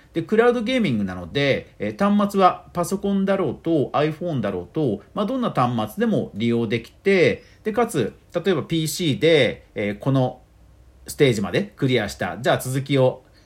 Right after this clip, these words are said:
出先でiPhoneでするとか、それでも全然できるというところです。で、えーと、プランがですね、いくつかあって、ファミリープランが一番安くて、月額二点九九ドル。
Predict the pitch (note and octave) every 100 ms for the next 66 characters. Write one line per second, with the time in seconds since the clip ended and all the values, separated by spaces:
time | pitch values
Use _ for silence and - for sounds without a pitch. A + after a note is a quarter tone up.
0 | - A#2+ B2+ C3 A#2+ F#2 - - A2 A2
1 | B2 A2 G2 F#2+ F2+ - _ _ - -
2 | A2+ A#2 A2 G2+ - - _ - B3+ B3
3 | B3+ D3 A2+ G2+ E2+ F#2+ G#2 D2+ - -
4 | _ _ - D3 C#3+ C3 B2+ A#2+ - F2
5 | D2+ - - _ _ _ _ _ _ _
6 | _ - C#3 G#3+ A3 C#3 C3+ D#3 D4+ E4
7 | G3+ A#2+ G2 A#2 A#2+ - - - - -
8 | G#2+ - - C3+ A2+ E3 F3+ G3 G#3 G#3
9 | G#3 B2+ G2+ F#2+ G#2+ A2+ A2+ A2+ A#2 -
10 | - A3+ F#3 A#2 G#2+ A#2+ A2+ - G#3 -
11 | C3 C#3+ A2 F#2+ F2 F#2 A#2+ A2+ - A2+
12 | G2 C#2